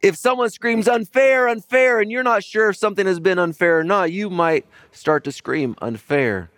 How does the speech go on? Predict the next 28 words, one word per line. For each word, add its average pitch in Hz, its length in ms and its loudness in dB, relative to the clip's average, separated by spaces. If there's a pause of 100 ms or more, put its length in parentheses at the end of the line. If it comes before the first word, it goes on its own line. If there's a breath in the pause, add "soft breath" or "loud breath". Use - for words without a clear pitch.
(500 soft breath)
unfair." 104 600 -10 (1200)
Or 107 160 -4
as 98 80 -4
the 98 80 -6
Bible 110 340 0
tells 87 260 -8
us, 87 280 -16 (760 soft breath)
if 113 160 -4
someone 147 340 -2
starts 131 280 -2
to 123 80 -8
scream, 139 320 -2
"Peace, 226 560 -2
peace," 196 600 -2 (1600)
and 120 140 -8
calm, 143 760 -4
there's 110 220 -8
nothing 135 280 -6
to 120 80 -8
worry 127 240 -6
about, 90 320 -8 (760)
you - 120 -14
might 107 200 -4
decide 107 340 -2
to 107 40 -10
go 113 160 -2
with 107 220 -6
the 98 260 -8